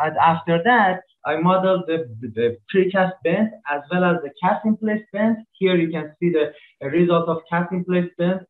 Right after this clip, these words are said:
Again, we were able to capture the peak for each cycle. And here is the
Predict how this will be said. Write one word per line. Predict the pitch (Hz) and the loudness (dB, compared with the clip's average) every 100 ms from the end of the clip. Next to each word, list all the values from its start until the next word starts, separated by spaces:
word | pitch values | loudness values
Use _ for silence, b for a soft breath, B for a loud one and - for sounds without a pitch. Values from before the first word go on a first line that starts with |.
| - | -10
Again, | 139 156 175 | -4 0 2
we | 170 151 | 2 0
were | 143 151 | 0 2
able | 170 165 160 | 2 2 0
to | 147 - | -2 -6
capture | 170 165 170 160 | -2 -2 -2 -4
the | 156 - - | -4 -8 0
peak | 180 175 - | 2 2 2
for | 151 147 - | 0 0 -4
each | 190 180 - | -6 -6 -6
cycle. | 185 185 190 208 214 214 B B B | -2 -2 -2 -2 -2 -2 B B B
And | 156 160 | -4 0
here | 190 240 226 | 6 6 6
is | 180 | 2
the | 190 | -2